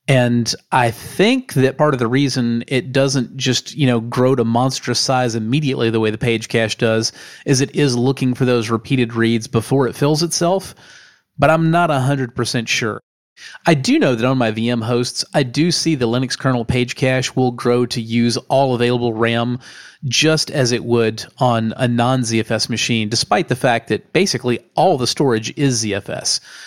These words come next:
So that's why I feel fairly certain that it is still in use, and it's probably not as much of a problem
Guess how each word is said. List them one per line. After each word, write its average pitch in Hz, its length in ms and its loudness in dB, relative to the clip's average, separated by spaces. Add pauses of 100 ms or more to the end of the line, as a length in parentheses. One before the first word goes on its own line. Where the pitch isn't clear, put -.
(140)
So 127 500 0
that's 170 360 0
why 269 140 2
I 151 40 0
feel 151 220 0
fairly 139 360 0
certain 147 300 -2
that 117 140 -2
it 104 160 -12
is 139 220 0
still 143 260 -2
in 127 120 -2
use, 123 320 0
and 143 100 -6
it's 127 80 -6
probably 214 540 0
not 123 360 0
as 127 140 -4
much 127 160 0
of - 60 -16
a 113 60 -4
problem 127 540 0